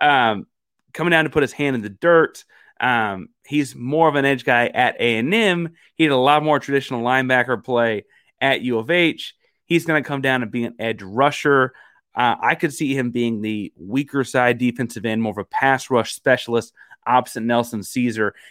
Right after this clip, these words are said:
He was a four-star kid at a Pilot Point, Texas, way up north, almost in Oklahoma. Um, I, he's long arm, six three. Um, I, I could see him being a really effective pass rusher early on.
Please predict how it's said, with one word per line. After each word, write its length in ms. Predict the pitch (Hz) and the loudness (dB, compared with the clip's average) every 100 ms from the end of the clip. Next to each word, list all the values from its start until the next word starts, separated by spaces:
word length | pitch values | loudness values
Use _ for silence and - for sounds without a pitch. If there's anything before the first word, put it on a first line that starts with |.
| - | -2
He 160 | 220 | 2
was 100 | 226 | 4
a 60 | 185 | 2
four-star 580 | - 156 190 - 175 151 | 0 2 2 2 0 0
kid 300 | - 147 131 | 0 2 2
at 100 | 120 | 0
a 40 | |
Pilot 360 | - 123 131 - | 0 -2 -2 -4
Point, 260 | 135 117 | -6 -6
Texas, 440 | - 113 - 110 - _ _ - | -4 -6 -4 -8 -10 _ _ -10
way 300 | 110 131 131 | 0 4 4
up 120 | - | 2
north, 300 | 120 120 113 | 0 0 -2
almost 320 | 120 131 117 | -2 -2 0
in 80 | 123 | 0
Oklahoma. 640 | 117 110 - 123 117 107 - - - _ | -2 -6 -6 -4 -2 -4 -6 -18 -20 _
Um, 460 | 139 135 120 104 - _ _ _ _ - | 2 4 4 0 -6 _ _ _ _ 0
I, 320 | 127 127 - - | 4 4 2 -6
he's 200 | 131 120 | -12 -6
long 320 | 135 160 160 | 0 4 4
arm, 280 | 147 143 135 | 6 4 4
six 360 | - 165 160 - | 0 -4 -4 -4
three. 560 | 139 139 131 127 120 - _ - | 0 2 2 0 -4 -12 _ -10
Um, 400 | - 107 101 95 - | -4 -4 -4 -6 -6
I, 160 | 120 - | -6 -2
I 100 | 123 | -4
could 160 | 143 123 | -2 0
see 160 | 165 | 2
him 100 | 156 | 2
being 120 | 139 | 2
a 60 | 127 | 2
really 160 | 123 113 | 4 2
effective 480 | - 143 135 113 | 2 0 0 -2
pass 280 | - 131 117 | -4 -2 0
rusher 260 | 127 - - | -2 -2 -2
early 280 | 113 104 - | 0 0 0
on. 480 | 110 110 135 190 220 | 2 4 4 2 -2